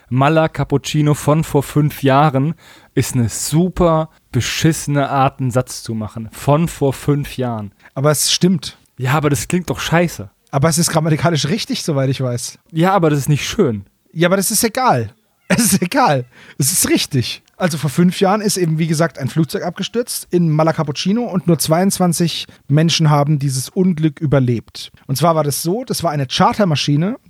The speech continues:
Speaker 2: die musste in Mala Cappuccino, die kam aus Südafrika, musste in Mala Cappuccino notlanden, weil was nicht gepasst hat mit dem Triebwerk. Dann sind die Passagiere ausgestiegen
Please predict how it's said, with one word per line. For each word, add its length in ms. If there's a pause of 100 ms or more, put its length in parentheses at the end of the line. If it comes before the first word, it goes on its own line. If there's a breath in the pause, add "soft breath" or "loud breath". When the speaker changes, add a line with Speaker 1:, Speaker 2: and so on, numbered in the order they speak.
(120)
Speaker 2:
die 80
musste 300
in 80
Mala 220
Cappuccino, 800 (280)
die 60
kam 240
aus 100
Südafrika, 640
musste 240
in 80
Mala 220
Cappuccino 640
notlanden, 880 (300 soft breath)
weil 200
was 400
nicht 300
gepasst 380
hat 100
mit 100
dem 100
Triebwerk. 520 (140)
Dann 160
sind 300
die 200
Passagiere 540
ausgestiegen 720